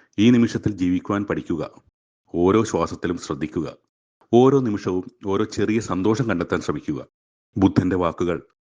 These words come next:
ദുഃഖിതന്റെ മനസ്സിൽ ഒരു പുതിയ വെളിച്ചം നിറച്ചു. പതിയെ ബുദ്ധൻ പറഞ്ഞ കാര്യങ്ങൾ പ്രാവർത്തികമാക്കാൻ തുടങ്ങി. ഭൂതകാലത്തെക്കുറിച്ചുള്ള ചിന്തകൾ കുറയ്ക്കുകയും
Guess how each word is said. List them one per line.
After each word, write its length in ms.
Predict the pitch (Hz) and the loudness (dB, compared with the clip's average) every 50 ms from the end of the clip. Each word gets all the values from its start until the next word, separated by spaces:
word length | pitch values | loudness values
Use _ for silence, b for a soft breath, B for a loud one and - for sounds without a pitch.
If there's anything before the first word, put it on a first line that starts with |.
| _ _ _ - | _ _ _ -6
ദുഃഖിതന്റെ 420 | 104 98 - 117 104 107 107 107 | -4 -2 0 2 2 2 2 0
മനസ്സിൽ 360 | 98 92 87 - - 92 85 | -2 -2 -2 -2 -2 -2 0
ഒരു 100 | 87 92 - - | 0 0 -2 -2
പുതിയ 260 | 110 95 120 120 117 | -4 -2 2 2 2
വെളിച്ചം 380 | 101 90 85 80 - 82 80 | 2 2 0 -2 -4 -4 -4
നിറച്ചു. 340 | 80 73 - - - - - - _ _ _ - - - | -4 -6 -6 -8 -10 -10 -12 -14 _ _ _ -8 -4 -2
പതിയെ 340 | 95 87 90 92 95 95 95 - | -2 0 0 0 0 0 -2 -4
ബുദ്ധൻ 340 | 95 95 92 87 - 113 113 107 | -6 -6 -4 -2 -2 -2 0 0
പറഞ്ഞ 200 | 82 85 87 92 | -2 -2 -2 -2
കാര്യങ്ങൾ 380 | 90 85 82 85 85 87 80 - - | 0 -2 -2 -2 -2 -4 -4 -4 0
പ്രാവർത്തികമാക്കാൻ 800 | 90 85 85 87 92 - - - 101 95 87 80 - - 85 85 | 0 2 2 2 2 0 0 0 0 0 -2 -4 -4 -6 -6 -6
തുടങ്ങി. 320 | 80 80 - 71 69 65 - _ _ _ _ _ _ - | -6 -10 -10 -12 -14 -16 -20 _ _ _ _ _ _ 2
ഭൂതകാലത്തെക്കുറിച്ചുള്ള 1160 | - 107 101 104 110 120 107 113 107 104 101 95 - 101 - 98 90 85 - - 90 90 87 | 4 6 6 6 6 4 4 2 2 0 0 -2 -2 -4 -4 -4 -8 -6 -4 -4 -4 -4 -4
ചിന്തകൾ 360 | 82 82 76 80 85 82 90 | -6 -6 -6 -6 -6 -6 -6
കുറയ്ക്കുകയും 680 | 85 - - 82 82 80 - - 87 85 80 73 62 - | -8 -6 -4 -4 -4 -2 -2 0 0 0 0 0 -4 -8